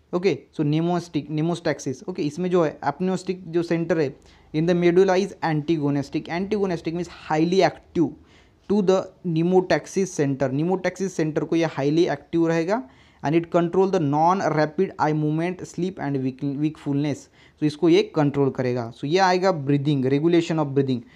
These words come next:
So, इसमें जो इंपॉर्टेंट है वो है यहाँ पर ट्वेल्व टाइम जो नॉर्मल ब्रीदिंग है per minute, उसके बाद न्यूबॉर्न के अंदर फ़ोर्टी फ़ोर टाइम होती है, ये जो है वो सीईटी में आपको पूछा जा सकता है। ये जो है सीईटी के लिए जो है most important है, इसको आप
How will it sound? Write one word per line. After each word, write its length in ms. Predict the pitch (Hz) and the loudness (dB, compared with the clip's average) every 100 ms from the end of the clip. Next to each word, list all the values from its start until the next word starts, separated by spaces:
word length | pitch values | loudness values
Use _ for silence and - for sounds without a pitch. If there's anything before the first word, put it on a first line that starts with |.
| - _ | -20 _
So, 80 | - | -2
इसमें 320 | 165 160 202 190 | 0 0 0 4
जो 100 | 185 | 4
इंपॉर्टेंट 560 | 170 170 175 180 170 | 2 2 2 2 0
है 60 | 147 | 0
वो 220 | 143 165 | 2 2
है 120 | 175 | 2
यहाँ 200 | 160 151 | 2 0
पर 200 | 139 180 - - _ _ | 0 -2 -4 -18 _ _
ट्वेल्व 280 | 151 170 185 | 2 4 4
टाइम 320 | 180 185 190 | 4 4 4
जो 140 | 170 170 | 2 2
नॉर्मल 420 | 147 151 156 175 | 4 4 4 0
ब्रीदिंग 340 | 165 165 175 | 0 2 2
है 140 | 175 180 | 2 2
per 140 | 175 | 2
minute, 360 | 175 180 190 190 - _ _ | 2 2 0 -4 -14 _ _
उसके 180 | 143 - | -8 0
बाद 160 | 165 160 | 2 2
न्यूबॉर्न 480 | 156 165 165 175 175 | 2 4 4 4 2
के 100 | 175 | 0
अंदर 180 | 175 | 2
फ़ोर्टी 400 | 170 - 156 165 | 0 0 0 2
फ़ोर 220 | 175 175 170 | 0 0 0
टाइम 260 | 175 180 | 0 0
होती 300 | 175 160 185 | -2 -2 0
है, 180 | 190 226 - _ _ _ 139 | 0 -2 -8 _ _ _ 0
ये 160 | 160 | 0
जो 140 | 160 160 | 4 4
है 60 | |
वो 160 | 147 156 | 4 2
सीईटी 360 | 156 156 151 | 0 0 2
में 100 | 151 | 0
आपको 260 | 147 143 160 | 0 -2 -6
पूछा 340 | 156 135 143 | -6 -6 -2
जा 140 | 135 135 | -2 -2
सकता 380 | 139 139 156 156 | -4 -8 -6 -6
है। 220 | 180 139 | -6 -2
ये 140 | 151 | 0
जो 160 | 139 135 | 0 0
है 60 | 127 | -2
सीईटी 400 | - 139 135 143 | -4 -6 -6 -6
के 140 | 151 | -2
लिए 200 | 139 127 | 0 -2
जो 160 | 123 123 | -2 -4
है 80 | 131 | -4
most 500 | 139 165 175 170 139 | -4 -4 -4 -4 -6
important 420 | 131 131 123 123 | -4 -4 -4 -6
है, 60 | |
इसको 240 | 131 127 147 | -6 -6 -6
आप 140 | 143 | -4